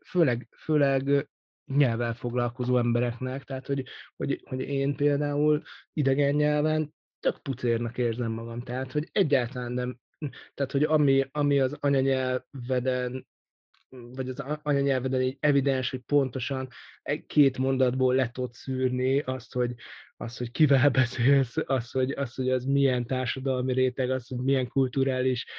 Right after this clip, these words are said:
ö, szint, ö, ö, vagy a, vagy a, a, a saját, mit tudom, a nyelvi humorod, vagy nem tudom, az, a-, a-, ez egyszerűen,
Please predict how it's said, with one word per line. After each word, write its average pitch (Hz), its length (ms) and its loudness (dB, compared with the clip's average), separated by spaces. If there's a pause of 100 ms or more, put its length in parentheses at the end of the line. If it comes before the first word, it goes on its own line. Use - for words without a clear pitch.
(280)
ö, 131 260 4
szint, 123 680 2 (260)
ö, 131 180 0 (140)
ö, 131 400 2
vagy 120 220 0
a, 120 280 0
vagy 120 360 -4
a, 120 160 -4 (360)
a, 117 280 -8 (240)
a - 80 -14
saját, 120 540 0 (480)
mit 120 160 -8
tudom, 95 160 -8
a 101 40 -8
nyelvi 127 460 2
humorod, 120 580 2
vagy 110 160 -2
nem 120 180 -2
tudom, 131 420 -2
az, 131 220 -4
a-, 139 80 -4 (200)
a-, 147 80 -6
ez 139 180 -8
egyszerűen, 135 480 -6